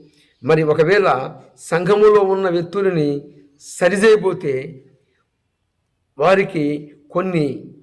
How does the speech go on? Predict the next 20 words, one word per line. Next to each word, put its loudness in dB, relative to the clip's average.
పాఠాలు 0
నేర్పించకపోతే, -2
మరి 0
దైవ 2
సేవకుని 0
మీదనే -4
తిరుగుబాటు 2
చేస్తున్నారు. -6
ఎలాగా 0
చెప్పొచ్చు -6
అంటే, 2
సమయలు 2
సౌలుని 0
ప్రథప్రథముగా 0
ఇశ్రాయేలు 0
ప్రజల -2
మీద -2
రాజుగా 0
నిర్మాణం 0
చేశాడు 0